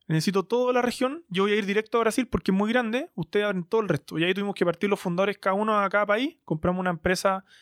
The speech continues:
o un equipo en Argentina, eh, de Fede Malek y Alan Kraus, que f-, después fueron los fundadores de Avenida. Y, y así partimos la, partimos la expansión.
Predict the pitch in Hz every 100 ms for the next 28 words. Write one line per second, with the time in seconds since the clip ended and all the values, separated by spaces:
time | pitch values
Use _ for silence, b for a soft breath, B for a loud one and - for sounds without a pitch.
0 | b b 156 165 160 196 202 233 262 170
1 | 165 175 - 240 254 339 b b b b
2 | b b 151 156 156 151 147 147 180 180
3 | 170 170 190 190 180 175 170 - 208 214
4 | - 170 156 - 165 156 165 180 170 -
5 | 160 165 175 170 170 190 196 220 - B
6 | B B B B B - 156 160 160 156
7 | 196 170 151 226 220 240 233 220 202 196
8 | - 165 208 214 214 202 196 208 - _
9 | 160 156 165 156 208 220 220 233